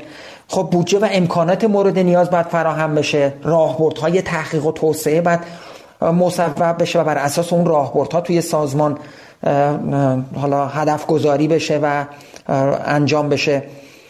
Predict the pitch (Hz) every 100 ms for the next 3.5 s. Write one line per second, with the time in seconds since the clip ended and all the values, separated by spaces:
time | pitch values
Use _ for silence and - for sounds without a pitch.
0 | - - 180 185 196 190 208 202 180 180
1 | 170 160 180 196 196 190 180 180 165 185
2 | 165 180 175 165 160 170 165 160 160 151
3 | 156 175 190 220